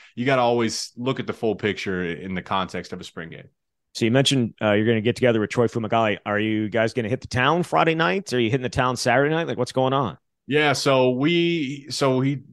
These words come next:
Speaker 1: there's an Italian spot in town. I, do you know the name of it? It's, it's supposed to be a popular Italian spot. He knows Madison, so I'm kinda going,
Speaker 2: Yeah.
Speaker 1: following his lead. Do you, what, what were some
Speaker 2: Well, I mean,
Speaker 1: popular
Speaker 2: there's,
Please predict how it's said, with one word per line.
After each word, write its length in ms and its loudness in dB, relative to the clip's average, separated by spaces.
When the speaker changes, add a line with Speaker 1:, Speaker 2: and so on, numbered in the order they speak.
Speaker 1:
there's 220 2
an 80 0
Italian 460 2
spot 380 0
in 120 -4
town. 380 -4
I, 240 -4
do 120 -8
you 60 0
know 160 -2
the 80 0
name 260 0
of 120 -2
it? 100 0
It's, 160 -4
it's 160 -6
supposed 300 -4
to 40 -14
be 120 0
a 40 -2
popular 440 0
Italian 420 -2
spot. 340 -4
He 140 2
knows 280 2
Madison, 500 -2
so 120 -6
I'm 120 -4
kinda 260 -4
going, 220 2
Speaker 2:
Yeah. 60 -20
Speaker 1:
following 260 -2
his 260 -6
lead. 360 -6
Do 100 -8
you, 140 -12
what, 180 -8
what 160 -4
were 80 -4
some 180 -6
Speaker 2:
Well, 100 10
I 40 8
mean, 140 8
Speaker 1:
popular 120 8
Speaker 2:
there's, 180 -2